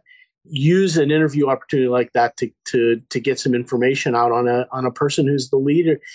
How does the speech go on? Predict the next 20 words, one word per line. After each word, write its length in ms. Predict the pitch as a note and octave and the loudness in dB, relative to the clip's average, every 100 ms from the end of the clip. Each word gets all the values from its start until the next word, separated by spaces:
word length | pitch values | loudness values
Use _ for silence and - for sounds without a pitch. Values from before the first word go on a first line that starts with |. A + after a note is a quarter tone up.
| - | -4
You 80 | D3+ | -2
know, 40 | |
he's 220 | C3+ D3+ - | 0 -2 0
the 80 | |
leading 400 | C3+ D3+ E3 D3+ | 0 2 2 0
candidate 400 | D3 D3+ D#3 D3+ | 0 0 2 0
for 120 | D3+ C3+ | 0 2
the 80 | C3 | 2
Republican 500 | B2+ C#3+ C#3 C3+ C3+ | 2 -2 -2 -2 -2
nomination 600 | B2+ B2+ C3 D#3 - B2 | 0 -2 -4 -6 -8 -10
for 80 | - | -14
president, 560 | - D3 G3 B2+ A2+ A2 _ _ _ _ _ - | -4 0 0 0 -4 -10 _ _ _ _ _ -2
uh, 320 | A#2 A#2 A#2 C3 - | 2 2 -2 -6 -10
in 160 | - B2+ | -2 0
the, 200 | A#2+ B2 | 0 0
in 120 | B2 | 0
the 100 | B2 | 0
upcoming, 640 | B2+ - B2 A#2+ A#2 A2+ - _ - | -2 -2 -2 0 0 -2 -6 _ -6
uh, 220 | A2+ G#2+ | -2 0
election. 540 | A2 D3 F#3 - A2 | 2 2 0 -2 -2